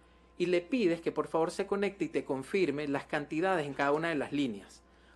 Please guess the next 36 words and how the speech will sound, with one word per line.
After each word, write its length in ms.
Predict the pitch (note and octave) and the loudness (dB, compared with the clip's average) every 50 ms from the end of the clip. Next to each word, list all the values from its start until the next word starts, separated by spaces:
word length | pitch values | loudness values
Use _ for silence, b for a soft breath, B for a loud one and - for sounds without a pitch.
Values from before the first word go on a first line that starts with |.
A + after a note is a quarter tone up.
| b b | b b
Por 180 | - D3 B2+ A2+ | 0 0 0 0
lo 140 | A#2+ A#2 A2+ | 0 -2 2
tanto, 380 | - A3+ G#3+ F3+ D3+ - D3 | 6 6 6 6 4 0 -4
si 140 | C3+ - D3 | -4 -2 -2
hay 140 | C3 C3+ E3+ | 0 2 4
algo 300 | G3+ G#3 G3+ D#3+ B2+ A#2+ | 4 4 4 2 0 0
que 100 | - B2+ | 0 0
él 80 | A#2+ C#3 | 0 0
no 120 | D#3 E3 | 0 2
va 120 | F#3+ G#3 | 4 4
a 80 | A3 G#3+ | 4 4
poder 240 | G#3 G3 G3+ G3+ G3+ | 2 2 2 0 0
cumplir, 520 | - G3 F#3 - G3 F3 D#3 D#3 D#3+ - | -2 -4 -4 -2 0 0 0 0 0 -2
tú 80 | - D3+ | -2 -2
automáticamente 1080 | C3 C3 - D3+ D3 D3 C#3 - - E3 - G3 G3 F#3 D#3 C3 C3+ - G3 G3+ G3+ B B B B B B B B | 0 0 0 0 0 0 -2 -2 -4 -4 -4 -4 -4 -2 -4 -4 -4 -4 -4 -4 -4 B B B B B B B B
disparas 760 | D#3+ D#3 C#3+ - - - - - F#3+ F#3 F3+ D#3+ E3+ F#3 F#3+ | -8 -8 -8 -8 -10 -6 2 6 8 8 8 8 6 2 0
el 100 | F#3+ E3 | 0 0
proceso 460 | - D3 C#3 - - C3+ B2 - F3+ | 0 -2 -2 -2 -2 -4 -4 -2 -2
de 140 | F#3+ F3+ F3+ | -2 -2 0
compra 360 | - E3 D3+ D3+ - G3 G3 | 0 -2 -2 0 0 0 0
hacia 260 | D#3 - - B2+ A2 | 0 0 -2 -2 -2
otro 220 | G#2+ G#2 - B2+ - | -2 0 -2 -2 0
proveedor. 520 | C#3+ D3 D3 D#3 F#3 A3+ C4 A#3+ - - - b b b b b b b b b b b b b b b - | 2 2 4 4 6 6 6 4 2 0 -8 b b b b b b b b b b b b b b b 0
Tú 120 | - F3 | 2 2
aparte 340 | F3 F3 A3 G#3 F#3 - D#3 | 4 4 4 2 2 2 0
le 100 | C#3 C#3 | -2 -2
puedes 220 | C3+ - D3+ D3+ | 0 -2 -2 -2
comenzar 400 | - - E3+ D#3+ D#3+ D#3+ - F#3 | -2 -6 -6 -6 -4 -4 -2 -2
a 40 | F3+ | -4
establecer 520 | - - - C#3+ C3+ C#3 C#3 - G3 F#3+ F#3 | -4 -4 -4 -4 -2 -2 -2 -2 -2 -2 -2
condiciones. 800 | - D#3 C#3+ C3 B2 - - - G#3 F3+ C#3 A2 A2 - - - b b b b b b b | -4 -4 -4 -4 -6 -4 2 2 2 2 2 -2 -6 -12 -18 -20 b b b b b b b
"Yo 100 | D#3+ D3+ | 0 2
necesito 500 | F#3+ G3+ G3+ G#3+ - - E3 - G3+ G3+ | 2 0 -2 -4 -6 -4 -2 0 2 2
que 80 | G#3+ | 2
me 140 | G3 F#3+ F#3 | 2 0 0
confirmes 760 | F#3 G3+ G3 G3 - A3 G#3 F3+ E3 F3+ G3 G#3+ A3 A3 - | 0 0 -2 -2 0 2 2 2 2 2 0 -2 -4 -4 -8